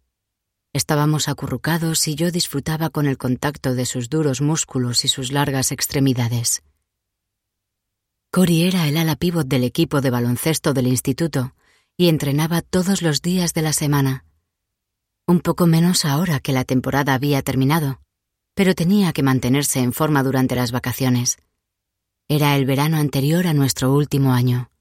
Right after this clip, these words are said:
Solo quedaban unas semanas para que acabase el curso y pudiéramos disfrutar juntos de interminables días sin hacer nada.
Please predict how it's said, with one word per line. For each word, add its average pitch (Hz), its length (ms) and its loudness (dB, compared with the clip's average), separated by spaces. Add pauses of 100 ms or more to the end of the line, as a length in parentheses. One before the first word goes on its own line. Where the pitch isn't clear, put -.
(680)
Solo 156 300 0
quedaban 143 380 0
unas 147 220 0
semanas 135 560 0
para 127 220 -2
que 135 100 -4
acabase 139 420 -2
el 139 120 -4
curso 139 480 -4 (640)
y - 120 0
pudiéramos 160 540 0
disfrutar 156 440 -2
juntos 139 480 0
de 143 100 0
interminables 139 720 0
días 139 340 0
sin 135 200 0
hacer 127 300 -2
nada. 123 380 -2